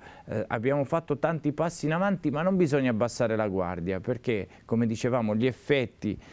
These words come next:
del fumo sono estremamente nocivi, non solo per chi fuma, ma anche per chi, eh, sta intorno ai fumatori,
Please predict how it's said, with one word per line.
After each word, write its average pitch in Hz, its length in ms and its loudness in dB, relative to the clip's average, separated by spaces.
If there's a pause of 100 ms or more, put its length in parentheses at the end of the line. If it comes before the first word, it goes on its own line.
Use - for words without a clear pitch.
(280)
del 107 140 4
fumo 113 460 2
sono 107 420 0
estremamente 123 680 -2
nocivi, 135 420 2
non 165 180 2
solo 190 260 4
per 135 200 0
chi 139 120 2
fuma, 104 360 0
ma 110 120 0
anche 120 300 -2
per 107 240 -2
chi, 117 340 0 (220)
eh, 107 240 -4
sta 113 460 0
intorno 107 760 0
ai 110 220 -2
fumatori, 160 800 0